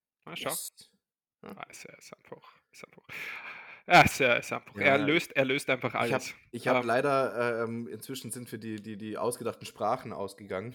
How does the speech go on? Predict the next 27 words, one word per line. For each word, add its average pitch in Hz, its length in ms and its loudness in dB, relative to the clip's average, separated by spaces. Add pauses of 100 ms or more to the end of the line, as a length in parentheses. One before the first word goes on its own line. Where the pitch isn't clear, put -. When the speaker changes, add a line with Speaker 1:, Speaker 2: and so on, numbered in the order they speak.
Speaker 2:
<laughs> - 440 -8
Also 147 380 -4
ich 151 200 -10
hab - 220 -6
keine 117 180 -6
mehr 117 240 -6
wirklich 139 240 -18
jetzt 127 100 -4
Speaker 1:
Hast, 131 100 -6
Speaker 2:
rausgefunden. - 260 -10
Speaker 1:
hast 131 140 -2
nix 160 160 2
vorbereitet? 139 540 4 (160)
Speaker 2:
Nein, 110 260 -4
nix 101 140 -14
vorbereitet. 104 360 -2
Speaker 1:
Schade, 131 400 6
ich 110 140 0
hab 131 80 0
mich 135 140 2
schon 151 120 2
so 165 200 -2
gefreut 143 340 2
auf 135 160 -4
eine 127 80 -10
neue 131 300 2
Elfensprache. 123 840 -6